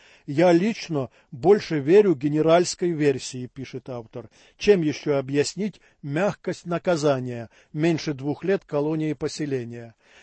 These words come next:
Технология такой борьбы с терроризмом, в кавычках, у них отработана. Это стало доходным бизнесом. Спектр предоставляемых услуг весьма широк.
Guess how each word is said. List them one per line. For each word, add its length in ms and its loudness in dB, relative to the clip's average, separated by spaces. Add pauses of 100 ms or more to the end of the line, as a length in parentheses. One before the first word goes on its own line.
Технология 640 2
такой 320 0
борьбы 440 0
с 80 -10
терроризмом, 640 -4 (200)
в 100 -20
кавычках, 600 -4
у 120 -4
них 200 -2
отработана. 760 -4 (320)
Это 200 -2
стало 300 2
доходным 640 -2
бизнесом. 720 -8 (320)
Спектр 760 2
предоставляемых 920 -2
услуг 380 -10
весьма 320 -6
широк. 420 -6